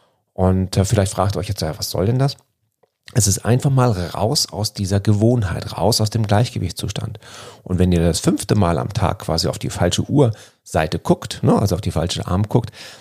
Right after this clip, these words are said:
dann erinnert ihr euch daran, dass es vielleicht auch mal ganz gut ist, diesen Schritt raus aus der Komfortzone zu gehen.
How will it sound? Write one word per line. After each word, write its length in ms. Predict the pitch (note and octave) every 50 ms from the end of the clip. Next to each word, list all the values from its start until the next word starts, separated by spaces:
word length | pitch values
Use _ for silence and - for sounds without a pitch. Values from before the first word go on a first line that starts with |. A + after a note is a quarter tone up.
| - _
dann 320 | - F#2+ F#2 G2 G#2 G#2+ G#2+
erinnert 420 | - - A2 A2 G2 B2+ C3+ A#2
ihr 140 | G#2+ F#2 F#2+
euch 120 | G#2 G2+
daran, 300 | G2 F#2+ F#2+ F#2+ F#2 F#2+
dass 160 | F#2+ G2 F#2+ G#2
es 80 | F#2
vielleicht 300 | - - F2 G2+ - -
auch 60 | F2+
mal 100 | F2 F2
ganz 220 | E2+ F2 E2+ - -
gut 200 | - G#2+ F#2 -
ist, 160 | F#2 F#2+ -
diesen 160 | F2+ E2+ F#2+
Schritt 300 | F2 - - F#2+ F#2+ - - - _ - D#2+ C#2+ D#2
raus 280 | D2 E2 G2 G2+ -
aus 120 | F2+ G2 -
der 100 | F#2 -
Komfortzone 760 | - F2 - - - - C#2+ - - - - E2 E2+ F2 -
zu 180 | - - G#2+
gehen. 220 | F#2 G#2+ G#2 F#2+